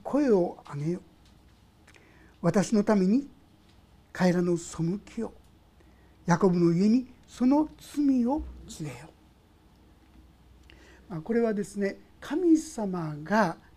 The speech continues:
イザヤ、預言者イザヤに語りかけられた言葉なんですよ。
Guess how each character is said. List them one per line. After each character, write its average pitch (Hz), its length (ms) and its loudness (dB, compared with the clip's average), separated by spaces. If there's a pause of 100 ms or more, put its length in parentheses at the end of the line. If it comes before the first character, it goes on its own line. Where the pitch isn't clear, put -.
(400)
イ 262 100 -2
ザ 254 200 4
ヤ、 202 120 2
預 190 220 2
言 311 320 8
者 - 240 -6
イ 262 180 -6
ザ 415 240 -8
ヤ - 180 -10
に 415 240 -14
語 262 260 -6
り 269 140 -4
か 226 120 -16
け 254 120 -4
ら 233 100 -2
れ 226 120 -4
た 226 140 -6
言 - 380 -20
葉 139 120 -18
な 131 80 -20
ん 131 100 -20
で 139 80 -20
す - 120 -20
よ。 - 100 -20